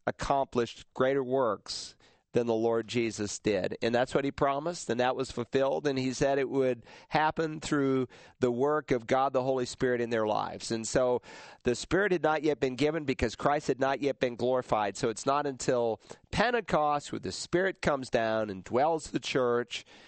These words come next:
that we see this work of the Holy Spirit. Just as he promised, when he comes, he will convict the world of sin, righteousness, and judgment.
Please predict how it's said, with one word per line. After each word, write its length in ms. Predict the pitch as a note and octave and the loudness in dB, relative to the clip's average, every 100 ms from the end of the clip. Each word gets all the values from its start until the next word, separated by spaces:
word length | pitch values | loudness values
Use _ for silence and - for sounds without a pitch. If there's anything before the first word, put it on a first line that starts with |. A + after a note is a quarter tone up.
| - - - | -20 -14 0
that 160 | B2 | 0
we 220 | A2+ D3 C#3+ | 2 0 0
see 340 | - D3 C3+ | 0 2 2
this 260 | A#2+ A2+ G#2 | 2 -2 -4
work 480 | G#2 C3+ F3 F#3+ | 0 2 2 0
of 100 | F#3+ | -2
the 80 | E3 | 0
Holy 240 | D#3 C#3+ C#3 | 0 0 -2
Spirit. 320 | - B2 A#2+ | 0 0 2
Just 220 | D3+ F3 | 0 0
as 100 | F#3 | -2
he 100 | F#3 | -2
promised, 520 | E3+ D3+ C#3+ C#3+ - | 0 0 2 -2 -2
when 140 | A#2 A2 | -4 0
he 180 | C#3+ | -2
comes, 420 | - - D3+ D3+ - | 0 -2 -2 -4 -2
he 80 | |
will 140 | D3 D#3 | -2 0
convict 400 | - A#2+ C3+ - | -2 0 -2 0
the 80 | A#2+ | 0
world 280 | A#2+ C3+ | 2 0
of 80 | A2+ | -2
sin, 220 | - C#3 | -2 -2
righteousness, 640 | C3 B2 B2+ B2 - B2+ - | 2 0 0 -4 -4 -6 -6
and 100 | A#2 | -2
judgment. 480 | A2+ G#2+ A2 G#2+ | 0 0 -2 -4